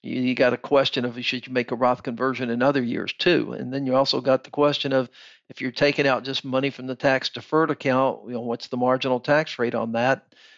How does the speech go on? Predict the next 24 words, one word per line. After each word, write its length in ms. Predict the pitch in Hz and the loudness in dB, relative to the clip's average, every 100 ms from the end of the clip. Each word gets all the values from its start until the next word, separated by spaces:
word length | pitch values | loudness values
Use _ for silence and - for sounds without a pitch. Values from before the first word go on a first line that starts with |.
| _ - | _ -10
And, 360 | 123 120 120 - | -6 -6 -6 -8
uh, 140 | 123 - | -8 -6
you 80 | |
know, 80 | 123 | -6
across 380 | 113 - 120 120 | -2 2 2 0
the 120 | - | -8
various 460 | 117 127 127 113 - | -4 -2 0 0 0
years. 440 | 151 113 - - | 0 0 -4 -6
And 220 | 117 104 90 _ _ _ | -4 -6 -8 _ _ _
there's 160 | 123 113 | -2 2
so 180 | - 180 | 2 2
many 320 | 165 165 151 | 2 2 2
moving 400 | 151 147 127 120 | 2 2 0 -2
parts, 540 | - 180 160 - - | -2 0 0 0 -2
it 160 | - 131 | 0 -2
would 180 | 123 123 | -2 -2
be 140 | 127 | -2
very 420 | 113 117 151 151 | -2 0 2 4
difficult 500 | 139 151 135 123 117 - | 2 0 -2 -10 -10 -8
to 80 | |
handle 340 | 107 151 139 120 | -2 0 2 2
this 260 | 110 - | 2 -2
without 320 | 127 - 104 - | -4 -2 0 0
software. 520 | 107 - - - | 0 -2 -6 -20